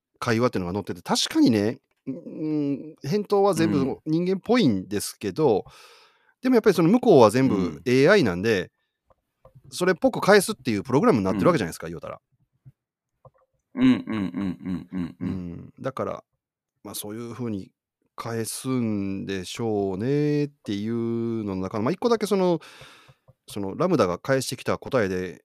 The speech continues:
Speaker 1: あ、こんなことも返すんだって思うのは、その、例えば、足元が崩れていくような地殻変動を感じるとかね。
Speaker 2: うん。
Speaker 1: で、
Speaker 2: <laughs> もう。
Speaker 1: 知的生命体と話しているという感覚が日増しに強まっているとかって言い出すらしいんですよ。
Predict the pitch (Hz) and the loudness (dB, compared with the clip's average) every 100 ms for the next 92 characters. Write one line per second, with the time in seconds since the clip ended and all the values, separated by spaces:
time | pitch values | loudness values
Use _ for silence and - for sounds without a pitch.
0 | - 107 - 208 202 170 101 151 160 156 | -14 -10 -2 0 0 -2 0 0 0 0
1 | 113 90 101 95 85 95 87 85 113 110 | 0 -2 -4 -6 -6 -8 -10 -8 -6 -4
2 | 85 _ _ _ 147 175 233 214 156 95 | -6 _ _ _ -8 -4 -2 -2 -4 -6
3 | 139 151 165 160 147 147 101 - 113 110 | -8 -6 -4 -4 -4 -4 -4 -8 -12 -2
4 | 165 151 85 - 98 87 80 - 80 - | 0 0 -2 -6 -8 -10 -12 -16 -18 -18
5 | _ _ - 95 104 101 92 92 - - | _ _ -18 -12 -8 -6 -6 -6 -8 -12
6 | - - - - 160 117 110 104 95 139 | -16 -18 -18 -2 0 2 2 0 -4 -8
7 | 135 - 196 202 190 190 185 180 202 196 | -8 -2 0 2 2 2 2 2 4 2
8 | - 190 180 123 - 143 139 135 135 131 | 4 0 2 0 2 2 2 2 0 -2
9 | - _ - 208 190 175 160 208 196 190 | -6 _ 0 2 2 0 4 6 6 6
10 | 180 165 160 98 - 104 113 110 - 107 | 4 4 2 -4 -6 -6 -2 -2 -2 -2
11 | 104 113 - 90 85 87 90 92 82 95 | 0 0 -2 -8 -10 -10 -12 -10 -10 -10